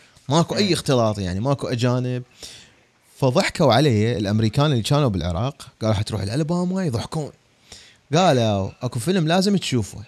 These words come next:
Speaker 1: شنو هو؟ كتبوا لي بورقة، فورست جامب.
Speaker 2: <laughs> والله اختيار صحيح.
Speaker 1: هو، <laughs> هو فورست جامب طبعا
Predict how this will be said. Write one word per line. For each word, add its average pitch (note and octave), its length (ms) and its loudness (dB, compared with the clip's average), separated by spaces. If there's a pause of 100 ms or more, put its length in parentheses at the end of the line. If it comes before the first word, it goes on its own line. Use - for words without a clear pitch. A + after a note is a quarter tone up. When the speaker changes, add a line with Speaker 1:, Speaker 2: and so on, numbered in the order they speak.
(180)
Speaker 1:
شنو G3+ 360 0
هو؟ A#3+ 60 0
كتبوا - 280 -4
لي C#3+ 200 -2
بورقة، A2 400 0
فورست C#3 420 2
جامب. G#2+ 200 2 (1040)
Speaker 2:
<laughs> - 1800 -2
والله B2+ 240 8
اختيار D3 360 8
صحيح. C#3 440 2 (720)
Speaker 1:
هو، D#3 180 6 (500)
<laughs> - 500 -16
هو D3+ 160 4
فورست D#3 360 4
جامب F3+ 200 2 (300)
طبعا D3 400 4